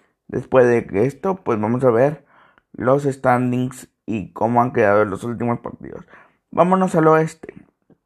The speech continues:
donde en el oeste, Utah Jazz, pese a que ayer perdió contra el Miami Heat, que viene remontando poco a poco, Utah Jazz con veintiséis victorias y siete derrotas,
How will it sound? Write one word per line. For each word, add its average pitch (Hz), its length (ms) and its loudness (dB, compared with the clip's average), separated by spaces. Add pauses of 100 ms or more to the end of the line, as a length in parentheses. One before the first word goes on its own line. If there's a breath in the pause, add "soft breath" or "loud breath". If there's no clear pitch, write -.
(500)
donde 123 300 2
en 113 120 0
el 117 100 2
oeste, 151 560 2 (520 soft breath)
Utah 139 200 0
Jazz, 135 520 4
pese 120 260 -6
a 113 40 -6
que 117 340 -2
ayer 143 360 -4
perdió 120 260 -2
contra 120 240 -4
el 117 60 0
Miami 113 380 0
Heat, 127 260 -6 (520 soft breath)
que 123 140 0
viene 120 460 2
remontando 113 720 2
poco 117 240 -2
a 113 100 -2
poco, 156 460 -2 (580 soft breath)
Utah 139 200 4
Jazz 123 400 2
con 123 280 -4
veintiséis 127 560 -4
victorias 117 680 0
y 98 140 -8
siete 120 320 -2
derrotas, 135 560 0